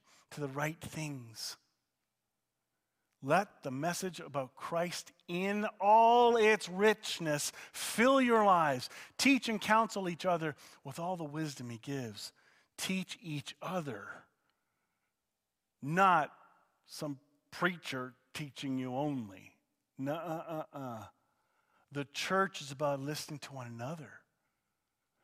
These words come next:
No one person has all understanding. That's impossible,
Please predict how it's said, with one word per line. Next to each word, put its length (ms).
No 160
one 320
person 400
has 360
all 240
understanding. 560
That's 160
impossible, 720